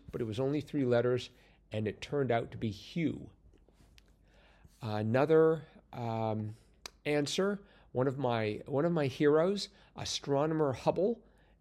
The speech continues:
and the answer was, uh, Edwin, and, uh, the, uh, eponymous Hubble Space Telescope, of course, refers to Edwin Hubble.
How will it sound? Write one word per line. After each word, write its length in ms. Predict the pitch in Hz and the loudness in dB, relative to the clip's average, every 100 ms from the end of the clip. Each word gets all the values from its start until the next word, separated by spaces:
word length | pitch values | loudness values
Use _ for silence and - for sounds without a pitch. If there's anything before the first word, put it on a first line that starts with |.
| _ | _
and 240 | 113 107 | -4 -2
the 140 | 107 113 | 0 2
answer 320 | 120 - 131 | 0 0 -2
was, 540 | 110 110 104 101 95 - | 2 2 2 0 -4 -8
uh, 140 | 104 95 | -10 -8
Edwin, 500 | 131 127 120 147 208 202 - - - _ - | 0 0 2 0 -2 -6 -16 -20 -20 _ -4
and, 480 | 110 104 101 101 - - | -2 0 -2 -4 -8 -12
uh, 200 | 104 101 | -12 -8
the, 320 | 98 104 101 101 | -4 -2 -2 -2
uh, 220 | 101 98 | -4 -4
eponymous 560 | 107 - 143 139 123 | -6 0 0 2 0
Hubble 320 | - 151 143 135 | 0 0 2 0
Space 440 | - 135 131 120 | 0 0 0 -2
Telescope, 580 | - 143 156 - 135 135 | -2 0 0 2 2 2
of 120 | 123 | -2
course, 380 | - 127 120 - - - | 0 2 0 -6 -18 -8
refers 420 | 117 104 123 117 | -6 -2 2 2
to 160 | - - | 0 -6
Edwin 280 | 104 101 95 | -6 -4 -4
Hubble. 300 | 98 104 | -6 -8